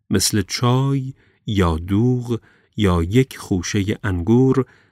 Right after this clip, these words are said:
یا چیز مختصر دیگری که بدن شما از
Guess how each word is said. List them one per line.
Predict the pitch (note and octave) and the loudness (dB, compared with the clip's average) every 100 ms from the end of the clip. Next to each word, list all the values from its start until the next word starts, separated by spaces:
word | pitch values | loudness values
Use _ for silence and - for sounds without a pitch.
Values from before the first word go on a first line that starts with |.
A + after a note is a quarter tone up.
| _ | _
یا | - A#2 A2+ | 2 2 2
چیز | - D3 D3 B2+ | -2 -2 -2 2
مختصر | C3 A#2+ F#2+ - F#2+ - | 4 4 0 -2 -2 -2
دیگری | G2+ F#2 F2+ G2+ A#2+ | -2 -2 -2 0 0
که | A#2+ B2+ B2 - _ _ _ G2+ | 2 2 2 -4 _ _ _ 0
بدن | F#2+ A#2 C3 | 2 4 0
شما | B2 - G2 G#2+ B2 - | -2 0 2 2 0 -2
از | A2+ G#2 | -2 -2